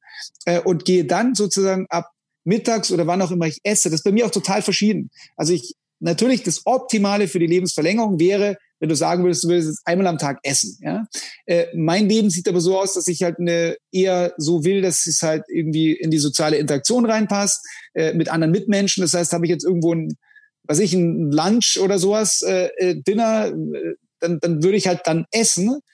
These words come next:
ja, oder wenn man halt am Wochenende sitzt und dann gemeinsam Frühstück, Familie oder sonst was,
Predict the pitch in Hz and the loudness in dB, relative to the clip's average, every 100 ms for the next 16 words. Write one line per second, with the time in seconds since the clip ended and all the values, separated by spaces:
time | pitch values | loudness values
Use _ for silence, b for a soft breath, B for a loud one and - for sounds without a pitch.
0 | _ - 180 214 175 175 175 175 175 175 | _ -4 0 0 0 0 0 0 -2 -2
1 | 165 185 202 190 165 202 - 175 170 160 | -2 -2 0 0 0 -2 -2 -4 -4 -2
2 | 175 175 160 165 175 233 - 214 202 - | -2 0 0 0 2 0 2 0 0 0
3 | 175 226 214 180 240 220 220 | 2 2 2 2 2 2 0